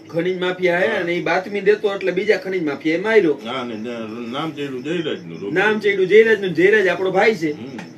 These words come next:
Speaker 1: અને
Speaker 2: જયરાજ આપણો ભાઈ છે ને રહેવાનો જ છે.
Speaker 1: અને કદાચ જયરાજે ગુનો કર્યો હોત ને
Speaker 2: હમ.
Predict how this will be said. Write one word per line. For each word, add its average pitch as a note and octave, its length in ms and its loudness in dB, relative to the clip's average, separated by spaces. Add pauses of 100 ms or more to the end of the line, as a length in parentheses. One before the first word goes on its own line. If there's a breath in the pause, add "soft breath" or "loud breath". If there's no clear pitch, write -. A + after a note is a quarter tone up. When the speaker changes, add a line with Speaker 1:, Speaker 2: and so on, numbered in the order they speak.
(300)
Speaker 1:
અને E3+ 80 -2
Speaker 2:
જયરાજ E3 180 0
આપણો D#3 340 -4
ભાઈ F3 200 0
છે F3+ 140 -2
ને F3+ 60 -4
રહેવાનો A3 380 -2
જ C#3+ 40 -8
છે. - 280 -16
Speaker 1:
અને G#3 100 -4
કદાચ A#3 280 0
જયરાજે G3 460 4
ગુનો G3+ 300 4
કર્યો C#4+ 240 0
હોત C4 180 -2
ને C#3+ 60 -2
Speaker 2:
હમ. E3 500 -10